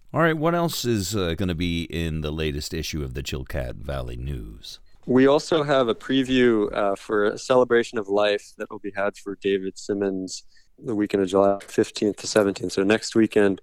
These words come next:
Speaker 2: David tragically died in the December twenty twenty Beach Road landslide. There's a full schedule of events on Facebook and on bulletin boards around town.
Speaker 1: And then you're also covering road repairs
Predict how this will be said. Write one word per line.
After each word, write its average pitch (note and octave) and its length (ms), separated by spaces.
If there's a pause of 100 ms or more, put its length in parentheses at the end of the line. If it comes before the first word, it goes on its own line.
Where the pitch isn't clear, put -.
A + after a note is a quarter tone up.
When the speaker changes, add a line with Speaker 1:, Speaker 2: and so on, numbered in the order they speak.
(380)
Speaker 2:
David G#2 240
tragically G#2 560
died G2 520 (560)
in F#2+ 580 (160)
the F#2+ 100
December G#2+ 500
twenty G#2 320
twenty G2+ 440
Beach G#2 320
Road G#2+ 160
landslide. G2+ 920 (180)
There's A2+ 140
a A2+ 60
full C3+ 180
schedule A2+ 480
of G#2 60
events G2 640 (140)
on F#2+ 280
Facebook - 840 (200)
and G#2 640 (120)
on G2+ 220
bulletin G#2+ 440
boards G2+ 260
around G2 260
town. G2+ 500 (300)
Speaker 1:
And A2+ 140
then C3 160
you're B2 180
also C3+ 480
covering G#2 680
road B2+ 340
repairs C#2+ 760